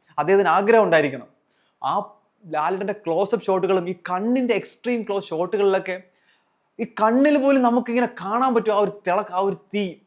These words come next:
ആ ഒരു, ആ റിയാക്ഷൻ്റെ ആ ഒരു, ആ ഇമോഷൻ ഇങ്ങനെ തിളച്ച് നിൽക്കുന്നത് കണ്ണിൽ കാണാൻ പറ്റും. ലാലേട്ടാ,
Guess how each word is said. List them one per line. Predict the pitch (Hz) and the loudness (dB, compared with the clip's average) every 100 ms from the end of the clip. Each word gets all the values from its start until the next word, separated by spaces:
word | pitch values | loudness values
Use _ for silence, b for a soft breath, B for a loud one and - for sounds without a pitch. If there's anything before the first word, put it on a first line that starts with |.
| _ 175 | _ -4
ആ | 202 208 | -2 0
ഒരു, | 220 208 135 _ - | -2 -4 -8 _ -10
ആ | 190 - _ 185 | -10 -10 _ -12
റിയാക്ഷൻ്റെ | 170 220 240 240 233 226 | -4 0 0 0 2 2
ആ | 220 | 4
ഒരു, | 240 226 B B - | 2 -2 B B 2
ആ | 190 | 2
ഇമോഷൻ | 185 240 262 220 | 2 0 0 -2
ഇങ്ങനെ | 214 226 220 - | -4 -6 -6 -2
തിളച്ച് | 196 226 233 | -2 -2 -4
നിൽക്കുന്നത് | 220 208 196 | -4 -4 -6
കണ്ണിൽ | 170 185 196 | -6 -6 -6
കാണാൻ | 151 185 196 | -4 -4 -4
പറ്റും. | 147 127 - _ _ _ _ _ _ _ _ | -6 -10 -20 _ _ _ _ _ _ _ _
ലാലേട്ടാ, | 151 202 208 | 2 4 4